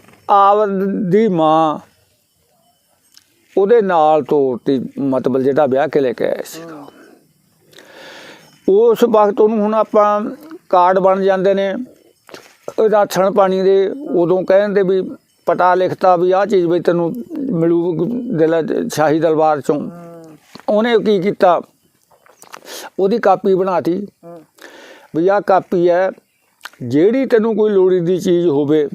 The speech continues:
ਪੈਸੇ ਟੁੱਕਰ ਦੀ, ਕੋਈ ਖਰਚੇ ਦੀ, ਕਿਸੇ ਵੀ ਚੀਜ਼ ਦੀ, ਵੀ ਆਪਦਾ ਜੀਵਨ ਸੋਹਣਾ ਬਿਤਾਓ ਆਪਦੇ ਘਰ ਬਹਿ ਕੇ, ਬਸੋ ਰਸੋ, ਬਈ ਇਹ ਤੈਨੂੰ ਖਜ਼ਾਨੇ ਚੋਂ ਮਿਲਿਆ ਕਰੂ।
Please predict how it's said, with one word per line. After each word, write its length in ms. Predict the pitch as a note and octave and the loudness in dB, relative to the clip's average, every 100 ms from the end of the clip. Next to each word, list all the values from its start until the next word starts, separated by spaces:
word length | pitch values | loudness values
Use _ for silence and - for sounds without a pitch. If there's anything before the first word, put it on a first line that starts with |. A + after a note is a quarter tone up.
| E3 - D#3+ - _ _ - - - | -12 -18 -20 -20 _ _ -20 -20 -6
ਪੈਸੇ 440 | F3+ F3+ E3+ F#3 F3+ | 0 0 2 2 2
ਟੁੱਕਰ 380 | F3+ D#3 F#3+ E3 | 0 0 0 2
ਦੀ, 220 | E3+ F3+ | 2 2
ਕੋਈ 180 | F#3 F3 | 2 0
ਖਰਚੇ 480 | D3+ E3 - F3+ | 0 -2 0 0
ਦੀ, 240 | D#3 D#3+ F#3+ - - _ _ - - - - - | 2 -2 -4 -12 -20 _ _ -20 -20 -20 -20 -8
ਕਿਸੇ 280 | - F#3 F#3+ | 0 4 4
ਵੀ 160 | F#3 F#3+ | 2 0
ਚੀਜ਼ 260 | - F#3 E3+ | 0 0 0
ਦੀ, 60 | |
ਵੀ 120 | F#3 G3 | 0 0
ਆਪਦਾ 300 | F3+ E3+ F#3+ | 2 2 0
ਜੀਵਨ 520 | D3+ E3 D#3+ D#3+ D#3+ - _ _ - - - | 2 2 2 -2 -6 -12 _ _ -20 -20 -20
ਸੋਹਣਾ 420 | - D3 G3+ C4+ B3 | -4 0 0 0 0
ਬਿਤਾਓ 380 | G3 D3 C3 | 0 2 2
ਆਪਦੇ 240 | D3 C3+ C#3 | 2 0 0
ਘਰ 160 | E3+ | 2
ਬਹਿ 180 | C#3+ E3 | 2 -2
ਕੇ, 180 | - - - E3 E3 D#3+ D3 - | -2 -6 -8 -20 -20 -20 -18 -2
ਬਸੋ 280 | C3+ C#3 D#3 | 0 2 2
ਰਸੋ, 340 | D3 B2 D#3+ F#3+ _ _ - - - - C#3+ | 2 0 -2 -6 _ _ -20 -20 -20 -14 0
ਬਈ 200 | F#3 G#3 | 0 2
ਇਹ 100 | A#3 | 0
ਤੈਨੂੰ 540 | A#3+ G#3 G3+ F#3 F3+ G#3+ - _ _ _ | 0 0 0 -2 -4 -8 -16 _ _ _
ਖਜ਼ਾਨੇ 460 | - E3 F#3 F#3+ F#3+ | -2 2 2 2 0
ਚੋਂ 140 | E3 | 0
ਮਿਲਿਆ 260 | D3 B2+ A#2+ | 0 -2 -2
ਕਰੂ। 220 | - - | -4 -6